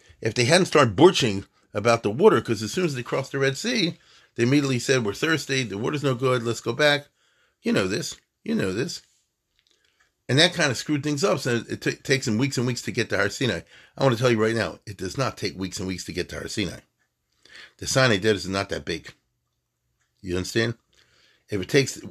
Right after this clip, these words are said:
weeks and weeks to get to Har Sinai, it means that they have to go through a number of, uh, experiences to sort of purify them or, you know, educate them to be ready to go to Har Sinai.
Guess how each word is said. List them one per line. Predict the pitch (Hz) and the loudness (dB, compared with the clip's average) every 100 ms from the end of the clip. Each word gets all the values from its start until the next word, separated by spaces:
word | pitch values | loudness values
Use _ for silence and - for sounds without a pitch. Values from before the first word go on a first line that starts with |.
| - | -6
weeks | 113 131 120 | -4 -2 0
and | 120 | -2
weeks | 123 | -2
to | 104 | -4
get | 110 113 | -2 0
to | |
Har | 98 104 | 0 0
Sinai, | 156 117 95 | 0 0 0
it | |
means | 110 113 95 | 0 0 0
that | 98 98 - _ _ - | -4 -4 -10 _ _ -6
they | 110 | -6
have | - | -4
to | 104 | 0
go | 120 120 | 2 2
through | 120 113 107 107 _ _ _ 104 | 0 0 0 -4 _ _ _ -10
a | 101 | -2
number | 110 117 107 107 | 0 0 0 0
of, | - 90 90 - - _ _ _ _ _ _ _ - - | 0 0 -2 -6 -20 _ _ _ _ _ _ _ -20 -12
uh, | 82 - | -10 -8
experiences | - - 113 135 135 87 - - - _ _ _ _ _ _ _ _ | -8 0 2 4 2 -2 -10 -12 -16 _ _ _ _ _ _ _ _
to | - | -6
sort | 95 110 101 | -4 0 2
of | 92 85 - - | 2 0 -6 -8
purify | - 139 139 107 98 | 2 4 4 0 -2
them | 95 90 85 | -2 -4 -6
or, | 82 78 80 76 73 _ | -8 -10 -12 -14 -18 _
you | - 85 | -14 -12
know, | 82 | -2
educate | 117 156 151 110 90 87 | 0 0 -2 -4 -6 -6
them | 82 85 _ _ _ _ _ | -10 -12 _ _ _ _ _
to | - | -6
be | 92 90 | -2 4
ready | 107 185 143 | 8 8 6
to | 95 | 0
go | 85 | -6
to | 82 | -6
Har | 90 | -6
Sinai. | 85 95 73 | -8 -10 -14